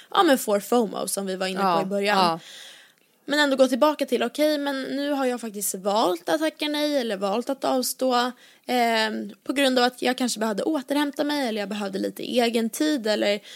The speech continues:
Speaker 1: jag såg fram emot att kolla på den här serien, vad det nu kan vara. Att faktiskt tillåta sig själv att bara ta det lite lugnt ibland.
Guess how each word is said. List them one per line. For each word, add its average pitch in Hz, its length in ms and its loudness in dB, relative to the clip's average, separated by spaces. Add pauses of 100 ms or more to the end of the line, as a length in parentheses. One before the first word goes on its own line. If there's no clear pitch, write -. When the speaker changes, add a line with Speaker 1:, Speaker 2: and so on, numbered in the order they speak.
(140)
Speaker 1:
jag 214 140 0
såg 196 160 -2
fram 240 220 2
emot 220 280 0
att 208 100 -6
kolla 214 280 -4
på 202 100 -10
den 196 100 -4
här 202 60 -4
serien, 277 960 0
vad 226 320 6
det 190 60 0
nu 190 160 -4
kan 208 180 -6
vara. - 340 -2 (420)
Att 311 180 0
faktiskt 277 360 0
tillåta 269 520 0
sig 240 160 -4
själv 214 280 -4
att - 180 -8
bara 214 240 -2
ta 202 200 -10
det 214 60 -4
lite 220 180 -6
lugnt 214 600 0
ibland. - 360 -4